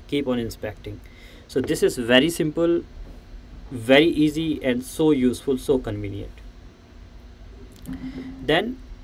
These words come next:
there is another thing is,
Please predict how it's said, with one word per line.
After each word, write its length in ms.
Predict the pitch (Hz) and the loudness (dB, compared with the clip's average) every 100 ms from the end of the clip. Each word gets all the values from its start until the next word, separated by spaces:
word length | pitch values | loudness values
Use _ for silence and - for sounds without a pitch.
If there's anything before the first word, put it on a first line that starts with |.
| - - - - - - - - - - - - | -20 -20 -18 -18 -18 -18 -20 -20 -20 -20 -20 0
there 160 | 147 170 | 4 4
is 140 | - | 2
another 360 | 147 160 202 208 | 0 0 0 -2
thing 280 | - 170 156 | 0 2 2
is, 220 | 160 | 0